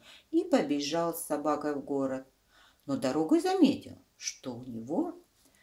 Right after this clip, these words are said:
у, у его спутницы на шее вытерта шерсть. «А что это у тебя?» — спросил волк. «Отчего не достаёт шерсти на шее?»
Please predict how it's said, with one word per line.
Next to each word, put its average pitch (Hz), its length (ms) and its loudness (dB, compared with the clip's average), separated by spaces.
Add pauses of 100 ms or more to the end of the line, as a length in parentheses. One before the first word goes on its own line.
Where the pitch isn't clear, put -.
(880)
у, 160 80 2
у 151 180 -2
его 165 380 2
спутницы 330 800 2
на 269 180 2
шее 170 580 0 (180)
вытерта - 600 0
шерсть. - 640 0 (1000)
«А 123 100 -8
что - 360 0
это - 280 4
у - 60 -6
тебя?» — 156 360 -2
спросил 170 460 -4
волк. - 460 -4 (500)
«Отчего - 480 2
не 359 140 2
достаёт 302 420 4
шерсти - 540 4
на 160 160 0
шее?» 143 640 2